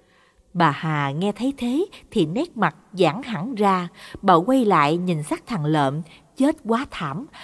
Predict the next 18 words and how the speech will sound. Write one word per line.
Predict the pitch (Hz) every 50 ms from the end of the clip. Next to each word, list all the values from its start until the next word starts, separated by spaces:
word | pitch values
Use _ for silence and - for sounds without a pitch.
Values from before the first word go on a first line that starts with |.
| - - -
mà | 190 196 185 175 165 160 156
rùng | 156 160 175 160 147 151 156
mình | 165 156 147 151
hỏi | 156 175 175 151 -
tiếp. | - - 294 320 339 - - - _ _ _ _ _ _ _ _ _ _ _ _ _ _ _ _ _ _ _ _ _ _ _ _ _ _ -
"Giờ | 214 196 202 202 190 180 170 165 165 165 160 147
phải | - - 214 247
làm | 262 233 165 156
sao | - - 269 262 254 254
hả | 208 233 285
ông? | - 254 254 247 240 - - - - - - - - - -
Bà | 208 - 175
Quan | 170 185 226 269 269 277 269
thì | 254 - 190
còn | 170 - 175 156 - 196
giấu | 254 277 311 359 392
được, | 285 214 190 175 160 160 - - - -
chứ | - 320 320 311 302 285 262 247 247 233